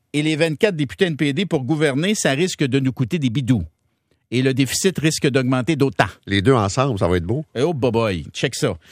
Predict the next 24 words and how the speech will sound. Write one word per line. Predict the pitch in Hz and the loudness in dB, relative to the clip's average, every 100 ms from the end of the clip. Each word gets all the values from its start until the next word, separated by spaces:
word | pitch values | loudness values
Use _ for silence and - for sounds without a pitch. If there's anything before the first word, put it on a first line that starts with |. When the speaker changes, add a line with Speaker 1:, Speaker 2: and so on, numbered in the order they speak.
| - | -4
Speaker 1:
Alors, | 120 151 | 0 2
peut-être | 190 180 262 | 2 2 2
que | 220 | 2
des | 175 170 | 2 2
fois, | 147 240 | 4 4
il | 220 | 4
va | |
avoir | 170 180 | 4 4
le | 170 | 2
goût | 156 220 | 0 2
de | 175 | 0
se | - | 2
tourner | 170 147 196 | 0 2 2
vers | 175 151 | 2 0
Yves-François | 156 - 151 143 175 | -2 0 0 2 2
Blanchet | 160 135 127 196 | 2 0 2 0
puis | 175 147 | 2 0
dire, | 117 160 139 - | 0 0 -2 -8
<laughs> « | - | -10
Écoute, | 127 - 170 | -8 -8 2
y | 165 | 2
a-tu | 156 - | 2 0
moyen | 175 240 202 | 0 0 0
de | 233 | 0